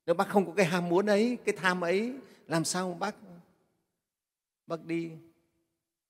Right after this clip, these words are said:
khổ sở để tìm con đường cứu nước? Đại chúng thấy không? Cho nên cái ham này, cái tham này ấy, ta phải phân ra.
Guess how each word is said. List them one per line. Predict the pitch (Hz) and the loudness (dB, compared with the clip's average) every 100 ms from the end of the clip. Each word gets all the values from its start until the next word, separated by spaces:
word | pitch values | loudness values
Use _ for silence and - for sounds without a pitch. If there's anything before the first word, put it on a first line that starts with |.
| _ _ | _ _
khổ | 131 104 | -2 0
sở | - 120 98 | -2 -6 -6
để | 104 | -10
tìm | 120 123 113 | -8 -8 -8
con | 147 | -10
đường | 127 107 | -10 -10
cứu | - 160 | -12 -12
nước? | 185 208 - _ _ _ _ _ _ _ _ _ _ _ _ - | -12 -14 -20 _ _ _ _ _ _ _ _ _ _ _ _ -8
Đại | 143 | -4
chúng | 160 185 | -2 0
thấy | 196 | 0
không? | 190 190 - _ _ _ _ | -2 -6 -20 _ _ _ _
Cho | 160 | -6
nên | 165 170 180 131 - - _ _ _ _ _ _ _ _ _ _ | 2 2 2 0 -8 -20 _ _ _ _ _ _ _ _ _ _
cái | 170 | -4
ham | 156 175 175 160 | 0 0 0 0
này, | 131 117 | 0 0
cái | 143 170 | -4 -8
tham | 160 170 151 | -6 -6 -2
này | 123 110 | -2 -2
ấy, | 131 | -6
ta | 160 | -8
phải | 160 104 | -10 -10
phân | - 165 170 | -2 -2 -2
ra. | 170 165 | -4 -6